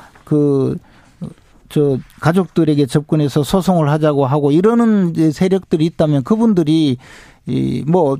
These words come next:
예, 소송하자고 하는 것은 좀 별, 별개의 문제라고 봅니다만, 이분들이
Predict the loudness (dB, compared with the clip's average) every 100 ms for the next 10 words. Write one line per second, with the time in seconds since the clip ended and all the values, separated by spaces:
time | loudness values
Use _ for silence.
0 | -6 -8 -6 -6 -4 0 0 2 2 2
1 | 0 0 -2 0 0 0 2 2 2 0
2 | 0 0 2 2 0 0 0 0 0 0
3 | 0 0 0 0 0 0 0 2 2 0
4 | 0 -2